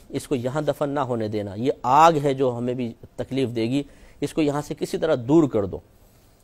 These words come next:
तो कहते हैं, मेरी हड़बड़ाकर आँख खुल गई, मैं इंतज़ार करने लगा, देखा एक बहुत बड़ा जनाजा आया और वो सुना था कि बड़ी एक मालदार औरत का जनाजा है। तो कहते हैं, चूँकि मुर्दे ने मुझे कहा था,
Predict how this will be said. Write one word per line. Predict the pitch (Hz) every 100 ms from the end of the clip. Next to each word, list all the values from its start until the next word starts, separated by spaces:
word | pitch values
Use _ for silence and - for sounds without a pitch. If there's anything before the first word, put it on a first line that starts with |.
| -
तो | -
कहते | 131 160 170
हैं, | 143
मेरी | 139
हड़बड़ाकर | 120 123 120 110 120 -
आँख | 117 139
खुल | - 123
गई, | 120 113
मैं | 147
इंतज़ार | 147 131 131
करने | 151 143 135
लगा, | 123 117 107
देखा | 131 147 160
एक | 120 -
बहुत | 156 165 190 180 180 170 156 123
बड़ा | 110 131 151
जनाजा | 120 110 107 104
आया | 98 101 92 - - - - - -
और | 123
वो | 147 139
सुना | - 147 139
था | 131 135
कि | 127
बड़ी | 123 127
एक | 120
मालदार | 104 113 113 110 143
औरत | 156 131 123
का | -
जनाजा | 110 104 104 117 127
है। | 117 - - - -
तो |
कहते | 127 151 151
हैं, | 151
चूँकि | 151 147
मुर्दे | 143 135 135
ने | 143
मुझे | 139 135
कहा | 131 143 151
था, | 143 120